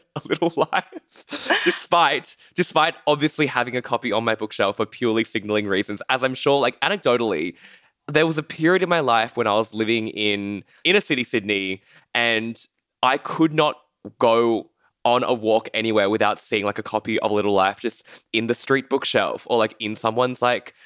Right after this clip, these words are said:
um, street pickup pile or, like, as street bounty. There was just, like, it was literally everywhere, and whomst among us has not posted a bikini-clad photo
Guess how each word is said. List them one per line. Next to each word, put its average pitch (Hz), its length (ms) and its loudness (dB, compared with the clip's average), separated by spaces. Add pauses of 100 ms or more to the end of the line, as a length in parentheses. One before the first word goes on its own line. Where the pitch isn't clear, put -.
(140)
um, 117 240 0
street - 400 -2
pickup 160 320 -2
pile 92 420 0
or, 127 140 4
like, 113 260 2
as 127 160 -2
street 175 320 -4
bounty. 113 280 -2
There 147 180 4
was 175 160 2
just, 180 120 -8
like, 165 160 2
it 170 140 0
was 175 220 -2 (460)
literally 165 440 2
everywhere, 123 540 2 (180)
and 127 340 -2 (200)
whomst 202 320 0
among 127 300 0
us 92 320 -4 (240)
has 123 260 -4
not 127 220 0
posted 113 480 0
a - 80 0
bikini-clad 107 840 0
photo 73 520 0